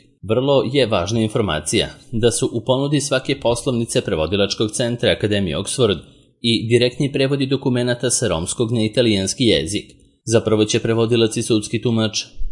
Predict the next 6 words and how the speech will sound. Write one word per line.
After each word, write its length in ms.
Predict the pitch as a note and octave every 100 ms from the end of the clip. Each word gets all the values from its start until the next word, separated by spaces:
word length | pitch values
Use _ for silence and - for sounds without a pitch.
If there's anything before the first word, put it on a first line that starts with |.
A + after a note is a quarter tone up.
| - -
osim 320 | B2+ C3+ B2+
svih 300 | C3 C#3 E3+
vrsta 280 | A2+ F2 - A2+
potvrda, 480 | D#2+ - G2+ F#2+ - - - -
odnosno 400 | A#2+ A#2 A#2+ B2
izjava 440 | F2 F#2 G#2+ C#2